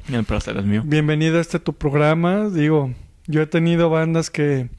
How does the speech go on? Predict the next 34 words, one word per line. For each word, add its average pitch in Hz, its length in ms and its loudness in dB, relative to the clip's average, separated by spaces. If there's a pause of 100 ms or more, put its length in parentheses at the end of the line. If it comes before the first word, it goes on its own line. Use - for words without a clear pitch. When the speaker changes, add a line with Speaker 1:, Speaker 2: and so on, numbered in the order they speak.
(340)
Speaker 2:
han 151 120 0
venido 160 260 0
a 165 60 0
entrevista, 165 580 0
un 165 100 2
año 165 240 2
después 156 360 -4
vienen 156 340 2
otra 151 280 0
vez, 151 440 2 (480)
me 151 140 0
platican 156 500 -2
sus 147 140 -4
nuevos 147 260 0
proyectos. 147 640 0
Hay 160 160 0
gente 165 340 -2
que 165 120 0
ha 156 40 2
venido, 160 640 2 (880)
eh, 139 1000 0 (920)
el 151 140 2
mes 165 200 2
pasado 175 560 2
y 175 40 0
vienen 165 340 0
este 160 220 -4
mes 170 360 2
porque 156 260 -4
tienen 156 300 0
nuevos 160 260 2
proyectos, 160 560 -2
nuevas 156 240 -2
presentaciones. 147 840 -2